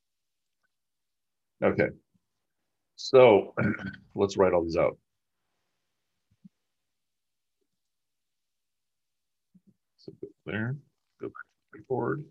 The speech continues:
And once again, please let me know you can see the whiteboard, just nod or something.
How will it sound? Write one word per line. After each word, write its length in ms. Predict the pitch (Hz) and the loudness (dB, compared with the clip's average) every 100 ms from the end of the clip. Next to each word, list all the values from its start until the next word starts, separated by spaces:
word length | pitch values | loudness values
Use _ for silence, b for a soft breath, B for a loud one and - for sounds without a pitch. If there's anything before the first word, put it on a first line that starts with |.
| _ _ _ _ _ _ _ _ _ _ _ _ _ _ _ _ _ _ _ _ _ | _ _ _ _ _ _ _ _ _ _ _ _ _ _ _ _ _ _ _ _ _
And 80 | 80 | -12
once 140 | 80 | -10
again, 180 | 76 76 | -6 -6
please 200 | 78 82 | -4 -2
let 120 | 82 | -2
me 60 | 71 | -4
know 80 | 76 | -6
you 120 | 73 | -8
can 80 | - | -6
see 120 | 80 | -2
the 80 | 78 | 0
whiteboard, 440 | 78 78 85 87 | 0 0 -4 -4
just 180 | 78 - | -8 -8
nod 280 | 73 71 69 | -4 -4 -6
or 60 | |
something. 400 | 67 73 71 71 | -10 -12 -14 -14